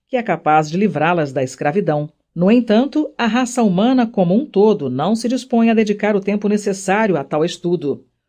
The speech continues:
Considera-o simples demais ou difícil demais. Pode ser que façam uma imagem de seu desejo com alguma consciência da visualização por um dia ou dois,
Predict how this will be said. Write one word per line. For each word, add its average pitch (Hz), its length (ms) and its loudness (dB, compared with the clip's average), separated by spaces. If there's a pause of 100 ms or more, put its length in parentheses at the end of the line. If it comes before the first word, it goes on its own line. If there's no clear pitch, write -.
(200)
Considera-o 240 800 2
simples 254 460 -2
demais 160 600 -4
ou 165 160 -2
difícil 156 540 -6
demais. 151 560 -8 (380)
Pode 147 200 -2
ser 160 220 -2
que 180 80 -4
façam 170 420 -2
uma 170 120 0
imagem 165 420 -2
de 160 80 -4
seu 160 140 -2
desejo 156 500 0
com 139 140 -6
alguma 156 320 -2
consciência 165 720 -4
da 147 100 -2
visualização 190 840 -2
por 330 220 0
um 269 120 -2
dia 208 460 0
ou 160 180 2
dois, 151 540 -2